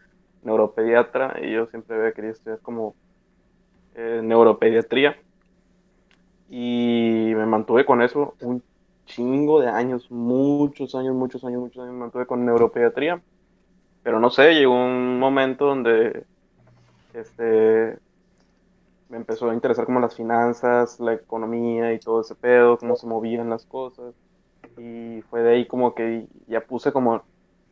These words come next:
en empate, dije, "Güey, o sea, me he mantenido con esto, pero resulta que esto no está mal, o sea,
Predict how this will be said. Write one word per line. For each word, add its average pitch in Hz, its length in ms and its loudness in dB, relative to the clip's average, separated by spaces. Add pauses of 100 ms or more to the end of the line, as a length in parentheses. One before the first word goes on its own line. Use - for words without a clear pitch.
(140)
en 117 140 4
empate, 113 420 2
dije, - 280 -4 (800)
"Güey, 120 200 0
o 113 40 0
sea, 113 120 -8
me 117 100 -2
he - 20 -2
mantenido 127 380 0
con 127 140 0
esto, 147 280 -4
pero 123 280 2
resulta 120 480 -10
que 117 240 -4
esto 147 280 -6
no 123 220 -6
está 113 240 -10
mal, 123 200 0
o 113 60 2
sea, 110 160 -6